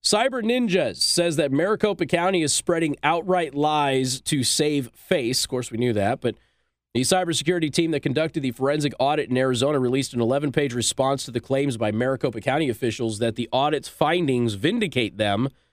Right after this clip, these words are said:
and prove the validity of the state's twenty twenty presidential election results. Um,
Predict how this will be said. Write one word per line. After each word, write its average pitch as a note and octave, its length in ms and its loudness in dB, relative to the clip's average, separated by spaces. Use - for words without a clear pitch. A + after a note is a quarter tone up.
and B2 180 0
prove F3 380 0
the C#3 80 -6
validity E3 540 0
of C#3+ 80 -4
the C3 80 -4
state's C#3+ 260 -2
twenty D3+ 220 -2
twenty C#3+ 220 -2
presidential B2+ 580 0
election D3 320 0
results. F#2+ 440 -2
Um, A#2+ 480 0